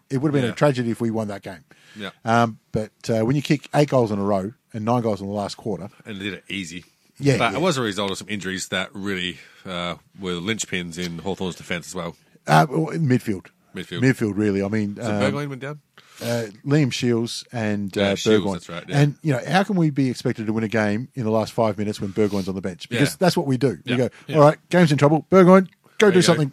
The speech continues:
Speaker 2: Yep.
Speaker 1: Um, he didn't have that card to play. Um, I think that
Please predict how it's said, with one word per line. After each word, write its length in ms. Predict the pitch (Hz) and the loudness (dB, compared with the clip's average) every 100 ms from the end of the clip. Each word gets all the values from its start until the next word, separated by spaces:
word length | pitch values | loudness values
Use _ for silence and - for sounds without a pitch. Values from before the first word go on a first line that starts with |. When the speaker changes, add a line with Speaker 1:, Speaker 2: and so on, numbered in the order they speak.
| - | -8
Speaker 2:
Yep. 240 | 113 127 - _ _ _ - | -8 -8 -8 _ _ _ 0
Speaker 1:
Um, 300 | 117 123 123 | 2 4 2
he 60 | |
didn't 180 | 123 123 | 0 2
have 120 | 123 | 2
that 140 | 117 104 | 2 -2
card 200 | 110 104 | -6 -8
to 40 | 98 | -8
play. 220 | 98 92 - - | -8 -10 -14 -6
Um, 220 | 151 165 - - | -2 -2 -4 -6
I 120 | 143 | -6
think 400 | - - 175 - | -4 0 0 2
that 220 | 156 143 | -2 -2